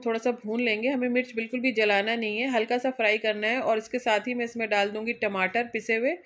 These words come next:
ताकि मिर्च मसाला हमारा जले नहीं। और इसको भी मिक्स कर लेंगे अच्छे से। और टमाटर मिक्स करने के बाद अब मैं इसमें डाल दूँगी नमक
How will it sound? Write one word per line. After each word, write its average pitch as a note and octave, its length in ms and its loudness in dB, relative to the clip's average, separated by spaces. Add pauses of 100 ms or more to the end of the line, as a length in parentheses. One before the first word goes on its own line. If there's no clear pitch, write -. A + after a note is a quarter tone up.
(440)
ताकि G#3+ 280 2
मिर्च A#3 300 -2
मसाला A3 380 2
हमारा A3 260 2
जले G3 320 2
नहीं। C4+ 220 -2 (440)
और G#3 200 2
इसको A3 220 0
भी A#3+ 120 0
मिक्स A#3+ 240 -2
कर B3 160 4
लेंगे A#3+ 320 2
अच्छे A#3 340 -2
से। D4+ 200 -4 (3000)
और G3+ 400 2
टमाटर A3+ 340 2
मिक्स A#3+ 220 -2
करने A#3 260 0
के A#3+ 120 4
बाद A3+ 240 4
अब G#3 120 -2
मैं A3+ 120 -2
इसमें A#3 260 -2
डाल G#3 240 4
दूँगी G#3+ 300 -4
नमक G#3 460 -2